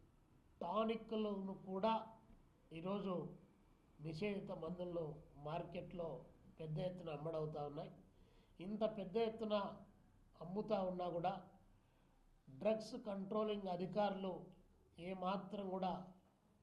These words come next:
చర్యలు తీసుకున్నటువంటి పాపాన పోవడం లేదు. సంవత్సరానికి దాదాపు ఒక వెయ్యి కోట్ల రూపాయలు ఈరోజు ఫార్మా కంపెనీలు ఈ యొక్క మెడిసిన్స్‌ను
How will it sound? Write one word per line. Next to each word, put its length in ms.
చర్యలు 420
తీసుకున్నటువంటి 640
పాపాన 680
పోవడం 400
లేదు. 300
సంవత్సరానికి 680
దాదాపు 680
ఒక 180
వెయ్యి 640
కోట్ల 360
రూపాయలు 580
ఈరోజు 300
ఫార్మా 560
కంపెనీలు 800
ఈ 100
యొక్క 220
మెడిసిన్స్‌ను 920